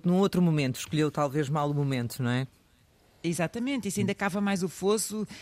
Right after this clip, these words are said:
Speaker 2: desnecessariamente e coloca-se de um lado da barricada. Isto não, eh, pacifica a tiça.
Speaker 1: Manuel, eh, nesta luta proprietária, como diz a Mafalda, onde é que está a virtude do meio?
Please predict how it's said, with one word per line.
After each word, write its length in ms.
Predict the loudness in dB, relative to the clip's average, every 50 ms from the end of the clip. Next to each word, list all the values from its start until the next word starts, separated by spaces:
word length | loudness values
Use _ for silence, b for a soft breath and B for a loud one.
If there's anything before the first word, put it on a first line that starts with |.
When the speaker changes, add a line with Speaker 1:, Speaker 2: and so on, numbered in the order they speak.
| B B
Speaker 2:
desnecessariamente 1040 | B -4 -2 2 4 4 4 4 2 0 2 2 2 2 2 0 0 0 0 0 -2
e 40 | -4
coloca-se 480 | -2 2 0 0 2 0 -4 -4 0
de 80 | 2 2
um 160 | 4 4 4
lado 240 | 4 4 4 2 2
da 100 | 2 2
barricada. 640 | 2 2 0 0 -2 0 2 2 2 2 0 -4 -4
Isto 240 | -2 0 0 2 2
não, 300 | 2 2 4 2 2 0
eh, 220 | 2 4 4 4 4
pacifica 560 | 4 0 0 0 0 0 0 -2 0 0 0
a 40 | 0
tiça. 420 | 0 -4 -6 -6 -6 -6 -8 -10 -10 _ -2
Speaker 1:
Manuel, 480 | 0 2 4 4 4 4 4 2 0 -2 _ 0
eh, 440 | 2 4 4 6 4 4 4 4 4
nesta 400 | 2 2 2 0 0 2 2 2
luta 340 | 2 2 0 0 0 -2 -2
proprietária, 720 | -2 -2 -2 2 2 2 2 2 2 2 2 2 0 0
como 200 | 2 2 2 2
diz 160 | 2 2 2
a 80 | 2 2
Mafalda, 500 | 2 2 0 0 2 2 2 2 2 2
onde 180 | 2 2 2
é 60 | 2 0
que 80 | 0 -4
está 180 | 0 2 2
a 60 | 2
virtude 340 | 4 2 0 0 0 -2 0
do 120 | 2 2 2
meio? 280 | 2 2 2 0 -2